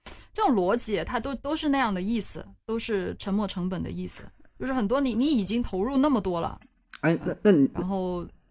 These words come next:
Speaker 2: 那你说，就是比如说看个电影儿，<clears throat> 就买个票
Speaker 1: 嗯。
Speaker 2: 看个电影儿，
Speaker 1: 嗯。
Speaker 2: 嗯，票还不便宜啊，可能是比如说看一个三D的啥，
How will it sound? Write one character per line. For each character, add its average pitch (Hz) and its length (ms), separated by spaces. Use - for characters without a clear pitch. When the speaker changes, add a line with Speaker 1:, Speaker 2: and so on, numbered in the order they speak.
Speaker 2:
那 202 120
你 139 180
说， 156 380
就 151 200
是 143 140
比 127 120
如 147 120
说 143 160
看 160 220
个 143 80
电 147 140
影 131 60
儿， - 140
<clears throat> - 320
就 135 140
买 110 240
个 113 80
票 139 280
Speaker 1:
嗯。 90 140
Speaker 2:
看 147 180
个 131 80
电 139 140
影 120 80
儿， - 180
Speaker 1:
嗯。 220 120
Speaker 2:
嗯， 127 760
票 196 160
还 170 100
不 190 140
便 120 260
宜 180 60
啊， 117 180
可 117 140
能 123 160
是 143 120
比 135 120
如 131 40
说 135 60
看 139 260
一 131 60
个 135 60
三 120 200
D 139 120
的 127 120
啥， 110 280